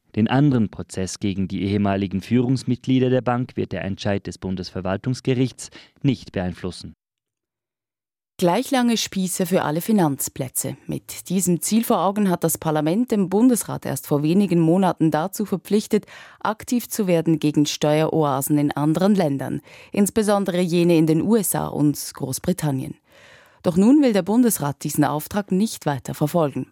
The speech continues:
Speaker 2: Das komme nicht in Frage, hieß es gestern Abend dazu in der zuständigen Wirtschaftskommission, und zwar aus bürgerlichen wie auch aus linken Kreisen.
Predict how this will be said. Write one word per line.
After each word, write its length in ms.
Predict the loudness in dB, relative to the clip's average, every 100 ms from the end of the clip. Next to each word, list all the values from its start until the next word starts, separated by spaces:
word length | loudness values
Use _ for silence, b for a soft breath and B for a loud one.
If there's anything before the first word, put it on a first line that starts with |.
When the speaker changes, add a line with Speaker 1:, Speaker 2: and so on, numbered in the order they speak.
| _ _ _
Speaker 2:
Das 300 | -6 -4 -2
komme 180 | 2 4
nicht 240 | 2 0
in 140 | -4 -2
Frage, 400 | -2 -2 -2 -4 B B B
hieß 120 | -2 0
es 160 | 2
gestern 360 | 0 -2 0 0
Abend 280 | 2 0 2
dazu 320 | 0 0 -2
in 180 | 2 2
der 180 | 0
zuständigen 720 | -2 -4 -4 0 0 2 2
Wirtschaftskommission, 1120 | 4 0 0 -4 -4 -4 2 2 2 2 2 0 B B B
und 160 | -2 0
zwar 180 | 0 0
aus 180 | -2
bürgerlichen 600 | 0 0 2 0 0 0 0
wie 180 | 0 0
auch 240 | -2 -2
aus 240 | -4 -4 -4
linken 480 | 0 0 0 -4
Kreisen. 500 | -6 -8 -4 -4 -6